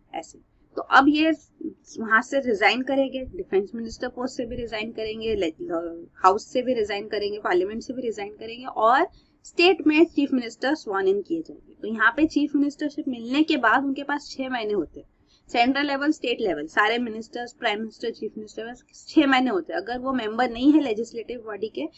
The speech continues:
तो छह महीने के अंदर उनको मेंबरशिप लेनी होगी। अगर वो नहीं ले पाते, तो फिर उनको, उन-, उनका वो लैप्स हो जाता है।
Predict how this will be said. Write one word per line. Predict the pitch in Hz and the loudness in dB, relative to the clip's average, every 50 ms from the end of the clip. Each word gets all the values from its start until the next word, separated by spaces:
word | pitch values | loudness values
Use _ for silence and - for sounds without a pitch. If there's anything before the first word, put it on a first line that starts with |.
| - _ _ _ _ | -20 _ _ _ _
तो | 262 | -8
छह | 254 - - 294 285 | -8 -4 -2 -2 -2
महीने | 269 269 233 226 233 | 0 -2 -2 -4 -6
के | 226 - | -6 -6
अंदर | 233 214 214 220 226 | -6 -4 -4 -4 -4
उनको | 226 214 196 - 226 | -4 -6 -6 -4 0
मेंबरशिप | 415 359 349 349 349 - - - - - | 2 2 4 2 0 -2 -4 -8 -8 -6
लेनी | 370 339 339 349 349 | -4 -6 -4 -4 -6
होगी। | 330 311 311 165 160 | -8 -8 -10 -10 -10
अगर | - - 196 214 220 | -10 -6 -6 -6 -6
वो | 220 220 | -6 -8
नहीं | 202 208 226 254 269 | -8 -6 -4 -2 0
ले | 269 254 | -2 -2
पाते, | 262 240 226 - - 254 277 320 - - - - _ _ - | 0 -2 -4 -4 -4 -8 -10 -10 -12 -16 -20 -20 _ _ -12
तो | 214 | -10
फिर | 208 - 254 240 | -8 -6 -6 -6
उनको, | 214 359 - - - 269 403 - _ _ _ _ _ - _ - - - | -8 -8 -8 -6 -4 -4 -4 -6 _ _ _ _ _ -20 _ -16 -12 -10
उन-, | 381 427 339 - | -6 -6 -6 -6
उनका | - 220 208 - 233 | -6 -6 -2 0 0
वो | 233 226 | 2 2
लैप्स | 226 208 180 175 - - - | 4 4 4 4 2 -2 -8
हो | 165 160 | -8 -8
जाता | - - - - _ - | -8 -12 -18 -20 _ -20
है। | 156 | -20